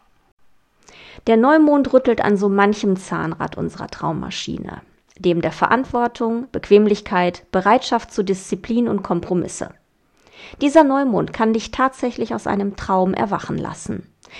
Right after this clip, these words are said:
Die Frage ist nur, in welche Richtung. Er fragt dich, bist du bereit, für deine Wünsche und Träume Opfer zu bringen, Kraft zu investieren,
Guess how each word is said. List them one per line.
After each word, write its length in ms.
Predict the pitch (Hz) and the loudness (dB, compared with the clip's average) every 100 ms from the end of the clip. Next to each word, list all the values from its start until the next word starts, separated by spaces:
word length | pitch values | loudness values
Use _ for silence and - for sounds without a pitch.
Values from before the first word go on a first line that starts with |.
| - 196 | -8 -6
Die 40 | |
Frage 440 | 185 - 247 214 | -4 0 2 2
ist 260 | - 185 - | -2 -4 -4
nur, 280 | 196 190 190 | -2 -2 -2
in 220 | 214 233 | -2 -2
welche 380 | 202 170 165 220 | -2 -2 -4 -6
Richtung. 440 | 180 - - - - _ _ _ _ _ _ _ _ _ _ | -6 -8 -12 -12 -14 _ _ _ _ _ _ _ _ _ _
Er 60 | 233 | -4
fragt 380 | - 262 262 - | 0 2 2 0
dich, 160 | 185 | -2
bist 200 | 294 277 | -4 -2
du 60 | 311 | 0
bereit, 480 | 269 220 196 175 - | 0 2 2 2 0
für 140 | 196 | 0
deine 280 | 190 190 190 | 2 2 2
Wünsche 300 | 254 311 - | 0 0 0
und 160 | 262 - | 0 0
Träume 400 | 220 220 226 - | 2 2 2 2
Opfer 380 | 185 - 180 | -2 -4 -8
zu 200 | - - | -6 -10
bringen, 440 | 170 175 147 131 - - | -6 -4 -4 -6 -10 -4
Kraft 400 | - 254 - - | 0 0 -2 -4
zu 80 | |
investieren, 760 | 254 254 240 - - 240 240 | -2 0 -2 -4 -2 0 0